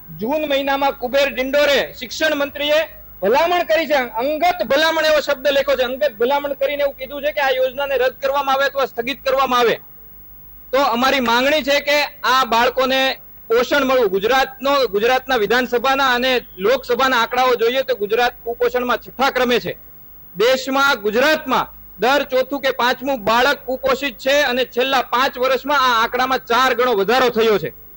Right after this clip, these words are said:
તો અમારી માંગણી છે કે આ નાસ્તાની જે યોજના છે, મધ્યાહન ભોજનની જે યોજના છે, એને યથાવત જે પ્રમાણે પહેલા હતી એ પ્રમાણે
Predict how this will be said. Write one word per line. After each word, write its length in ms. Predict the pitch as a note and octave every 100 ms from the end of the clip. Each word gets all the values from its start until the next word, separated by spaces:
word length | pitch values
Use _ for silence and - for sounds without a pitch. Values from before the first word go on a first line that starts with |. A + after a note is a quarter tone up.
| - - -
તો 60 |
અમારી 240 | G#3 A#3 A#3
માંગણી 400 | G#3+ A#3+ C4 A#3+
છે 120 | B3+
કે 140 | C4
આ 200 | B3+ G#3+
નાસ્તાની 600 | A3+ G#3+ A3 - C4 C4
જે 120 | B3+ A#3+
યોજના 400 | G#3+ G#3+ A3+ B3+
છે, 140 | B3+ B3+ B3 -
મધ્યાહન 400 | F3 F3 A3+ B3+
ભોજનની 420 | A3 A3 A#3 A3+ G#3
જે 60 | G#3
યોજના 340 | G3 G3+ A#3 A#3
છે, 140 | B3+
એને 140 | A#3+ F3+
યથાવત 420 | F#3+ A#3+ D4 C#4 - - -
જે 140 | A#3
પ્રમાણે 380 | A#3+ A3+ A#3 G#3+ G#3+
પહેલા 280 | G#3+ A#3+
હતી 180 | A3+ A#3
એ 80 | A3
પ્રમાણે 400 | G#3 G#3 A3 B3